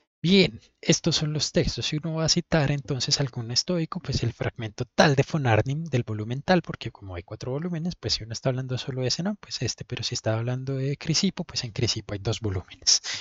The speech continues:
Eh, bien, ¿de dónde salen las abreviaturas de esos autores? Aquí me voy a pasar a este texto que también está acá,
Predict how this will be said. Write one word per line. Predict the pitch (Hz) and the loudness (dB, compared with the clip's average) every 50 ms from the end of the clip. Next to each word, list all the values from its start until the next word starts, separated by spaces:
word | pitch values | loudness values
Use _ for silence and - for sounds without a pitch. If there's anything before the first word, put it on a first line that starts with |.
| - - - - - - - | -10 -12 -14 -18 -20 -16 -8
Eh, | - 113 113 107 104 104 104 104 98 104 104 104 104 107 - - _ _ _ - | -4 -2 0 0 2 2 2 2 2 2 2 2 0 -2 -4 -8 _ _ _ -4
bien, | 135 131 131 123 - - _ _ _ _ _ - - _ _ _ _ _ _ _ _ _ _ _ _ _ _ _ _ _ _ _ _ _ _ - | -2 0 2 0 0 -2 _ _ _ _ _ -20 -20 _ _ _ _ _ _ _ _ _ _ _ _ _ _ _ _ _ _ _ _ _ _ -12
¿de | 135 131 123 117 117 | -6 -2 0 0 2
dónde | 120 127 131 139 135 143 139 | 0 0 -2 -2 0 2 4
salen | - - - 135 135 131 131 127 | 4 4 4 2 -2 -2 -2 0
las | 127 123 - - | 2 2 2 2
abreviaturas | 131 127 127 123 120 117 117 - - - 104 98 95 92 95 | 0 0 0 0 0 0 -2 -4 -4 -6 -4 -4 -4 -4 -2
de | 113 | -2
esos | 107 - - - 110 - - - | -2 -2 -2 -4 -8 -10 -6 -6
autores? | 113 104 _ - - 107 90 92 95 - - - | -8 -8 _ -6 -6 -6 -4 -4 -4 -4 -2 -4
Aquí | 110 - - - 180 180 185 190 - | -4 -4 2 4 4 4 4 2 0
me | - 160 | 0 -2
voy | 135 131 127 123 127 127 | -2 -2 -2 0 0 -2
a | 123 | -2
pasar | - - - 139 - - - 117 101 104 107 - - - _ _ _ _ | -2 0 0 0 0 2 2 2 2 2 2 0 -2 -4 _ _ _ _
a | - 127 113 | -6 -4 -2
este | 120 123 - - - - - - 131 | -2 0 0 0 0 0 0 -2 -2
texto | - _ - 131 117 - - - - _ _ _ - - 120 | -2 _ 2 6 6 6 4 4 -4 _ _ _ -10 -10 -8
que | - - | -6 -8
también | - - - 104 104 104 101 98 98 | -8 -8 -10 -10 -6 -6 -6 -4 -4
está | 95 - - - - - - | -6 -4 0 -2 -2 -2 0
acá, | - - - - - - - - - | -4 -4 0 2 4 4 4 4 2